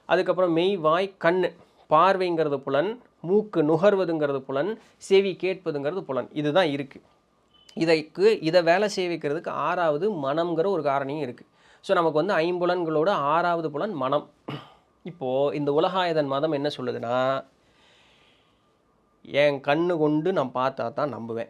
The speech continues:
ஒண்ணு, என் உணர்வினால் தொட்-, என்னுடைய உணர்வினால் ஸ்பரிசம் அப்படின்னு சொல்லக்கூடிய இந்த உணர்வினால் நான் பார்த்தேன், உணர்ந்தேன் அப்படின்னு சொன்னா அது உண்டு. அதை தவிர்த்து இந்த அனுமானம், அனுமானம்ங்கிறது என்ன?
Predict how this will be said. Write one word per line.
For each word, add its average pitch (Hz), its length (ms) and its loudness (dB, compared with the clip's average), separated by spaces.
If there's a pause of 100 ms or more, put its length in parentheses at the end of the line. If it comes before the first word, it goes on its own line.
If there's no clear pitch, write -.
(120)
ஒண்ணு, 127 220 -6 (960)
என் 151 460 0 (280)
உணர்வினால் 180 760 6 (460)
தொட்-, 160 320 -4
என்னுடைய 160 460 4
உணர்வினால் 160 460 4
ஸ்பரிசம் 151 840 -2
அப்படின்னு 156 300 -4
சொல்லக்கூடிய 143 440 -6
இந்த 139 120 -6
உணர்வினால் 165 680 -2
நான் 139 180 -6
பார்த்தேன், 135 480 -6
உணர்ந்தேன் 165 600 0
அப்படின்னு 147 220 -2
சொன்னா 135 300 -8
அது 131 200 -8
உண்டு. 117 280 -10 (800)
அதை 127 320 0
தவிர்த்து 120 840 -2 (300)
இந்த 160 260 0
அனுமானம், 156 840 0 (480)
அனுமானம்ங்கிறது 190 560 2
என்ன? 127 300 -4